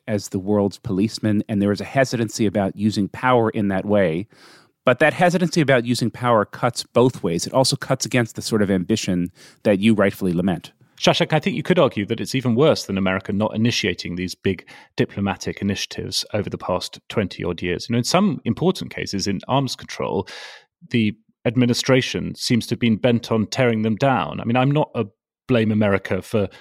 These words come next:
Speaker 2: everything sort of person, as you know. But when I was prepping for this podcast, spent a bit of time reading about the Bush administration's decision to withdraw from the anti-ballistic missile treaty signed between Richard Nixon and, and Brezhnev back in nineteen seventy-two.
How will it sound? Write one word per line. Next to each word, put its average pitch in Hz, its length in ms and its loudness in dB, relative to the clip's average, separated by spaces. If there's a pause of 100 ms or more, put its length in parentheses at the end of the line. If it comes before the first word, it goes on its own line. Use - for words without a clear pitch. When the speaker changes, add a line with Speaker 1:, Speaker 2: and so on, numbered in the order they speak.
(100)
Speaker 2:
everything 107 380 0
sort - 240 -4
of 107 100 -4
person, - 440 -2
as - 200 -2
you 110 80 4
know. 101 340 2
But 123 160 0 (160)
when 143 140 4
I 151 40 6
was - 80 2
prepping 143 320 0
for 131 60 -8
this 123 140 -2
podcast, 120 360 0 (360)
spent 143 220 2
a - 40 -20
bit 127 120 0
of 113 80 -10
time 113 420 2
reading 113 280 2
about 113 260 2
the 113 60 -8
Bush 190 240 2
administration's 104 880 -2 (480)
decision 117 500 2
to 107 340 2 (240)
withdraw 120 440 4
from 113 280 0
the 104 240 2
anti-ballistic 131 800 2
missile 110 420 2
treaty 98 400 -4
signed 110 300 0
between 104 500 0 (160)
Richard 113 320 -2
Nixon 110 380 0
and, 101 280 0
and 110 140 -4
Brezhnev 127 600 2
back - 220 -2
in 107 80 -4
nineteen 110 280 -2
seventy-two. 113 560 -2